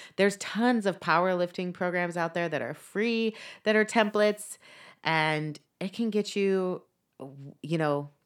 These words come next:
to-, towards your goals. But there is a natural limit on templates. Templates don't take into account individual variation, sometimes injuries or physical limitations or even equipment limitations that you may or may not have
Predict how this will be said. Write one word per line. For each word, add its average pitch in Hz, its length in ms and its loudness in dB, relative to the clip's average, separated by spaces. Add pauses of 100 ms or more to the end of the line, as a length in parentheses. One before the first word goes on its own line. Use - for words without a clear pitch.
(100)
to-, - 340 -8
towards 185 400 0
your 165 100 -2
goals. 139 640 2 (540)
But 247 180 2
there 214 120 6
is 220 220 4
a 220 60 4
natural 175 420 2
limit 147 300 0
on 131 140 -6
templates. - 560 -10 (440)
Templates 165 400 0
don't 156 300 -2
take 147 260 -6
into 143 260 -6
account 135 380 -6
individual 131 560 -4
variation, 165 960 -4 (340)
sometimes 127 600 -4
injuries 165 720 0
or 131 300 -4
physical 170 420 -4
limitations 156 720 -4
or 135 220 -2
even 131 260 -6
equipment 175 760 -4
limitations 156 640 -8
that - 100 -10
you 139 140 -8
may 135 160 -6
or 131 80 -8
may 127 100 -8
not 123 140 -8
have 120 320 -8